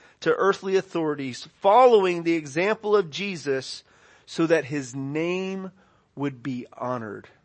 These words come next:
God calls us, he calls his people to live in humble submission to earthly authorities, following the example of Jesus so that his name would be honored.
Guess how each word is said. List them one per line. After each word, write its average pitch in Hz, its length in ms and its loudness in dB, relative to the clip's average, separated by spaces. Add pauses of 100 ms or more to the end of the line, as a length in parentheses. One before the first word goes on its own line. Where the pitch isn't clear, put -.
(960)
God 165 360 0
calls 180 480 2
us, 208 360 -2
he 156 120 -12
calls 202 400 4
his 214 180 -10
people 127 560 -8 (220)
to 156 100 -4
live 147 220 2
in 135 80 2
humble 220 400 2
submission 185 800 -2
to 143 220 -2
earthly 185 380 2
authorities, 147 540 -2
following 233 500 6
the 214 60 0
example 196 500 -2
of 165 140 -4
Jesus 143 580 -6 (380)
so 185 300 4
that 170 420 4
his 139 400 -6
name 143 680 -4 (440)
would 143 400 -2
be 131 440 -6 (220)
honored. 110 480 -6